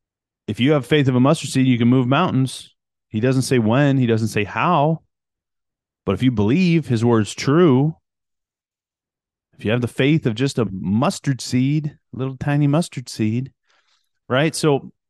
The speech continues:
what is this faith? Well, faith acts according to what it believes. God's promises say he'll give you the desires of your heart, right?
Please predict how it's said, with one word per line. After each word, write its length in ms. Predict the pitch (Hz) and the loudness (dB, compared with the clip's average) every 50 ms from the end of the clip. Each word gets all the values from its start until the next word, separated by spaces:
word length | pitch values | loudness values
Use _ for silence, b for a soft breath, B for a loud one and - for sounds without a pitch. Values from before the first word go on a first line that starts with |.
| _ _ _ | _ _ _
what 280 | - 123 127 170 190 | -4 0 0 2 4
is 200 | 180 170 156 - | 4 2 2 0
this 280 | - 123 127 - - - _ - - | -2 -4 -4 -6 -8 -12 _ -20 -20
faith? 560 | - - - - - 113 90 58 - - _ _ _ | -20 -20 -8 -4 -4 -4 -4 -4 -8 -14 _ _ _
Well, 120 | - 104 98 | -12 -12 -12
faith 420 | - - - 151 151 156 143 - - - | -6 -2 0 0 0 0 -2 -4 -8 -6
acts 320 | 107 107 107 107 - - | -4 -2 -2 -4 -4 -8
according 420 | - 92 - - 104 104 101 101 101 | -12 -10 -6 -4 -2 -2 -2 -2 -4
to 60 | 101 | -4
what 200 | 92 90 92 95 | -4 -4 -4 -4
it 140 | 95 87 - | -4 -6 -6
believes. 540 | 101 92 92 87 80 82 80 - - - _ _ _ _ _ _ _ _ _ _ _ _ _ _ _ _ - | -10 -10 -10 -10 -12 -14 -18 -20 -20 -20 _ _ _ _ _ _ _ _ _ _ _ _ _ _ _ _ -4
God's 280 | 101 98 113 123 117 | -2 0 0 0 -2
promises 520 | - - 131 123 123 123 120 - - 110 - | -2 -2 0 0 0 0 -2 -2 -4 -6 -6
say 480 | - - 98 95 95 95 95 98 - _ _ | -4 -4 -2 -2 -2 -2 -4 -6 -8 _ _
he'll 120 | - 95 92 | -12 -12 -8
give 220 | - 104 101 101 | -6 -6 -4 -2
you 100 | 107 104 | -2 -2
the 100 | 98 101 | -2 -2
desires 460 | 90 90 82 92 90 90 90 92 90 | -4 -6 -6 -6 -6 -6 -6 -6 -8
of 120 | 90 85 87 | -8 -10 -10
your 120 | 87 78 | -10 -10
heart, 240 | 82 82 78 - - _ _ _ _ _ _ _ _ _ _ _ _ _ _ _ _ _ _ _ _ _ _ _ _ _ _ - | -10 -10 -12 -12 -16 _ _ _ _ _ _ _ _ _ _ _ _ _ _ _ _ _ _ _ _ _ _ _ _ _ _ -6
right? 300 | 101 113 127 143 - | -2 0 0 0 -2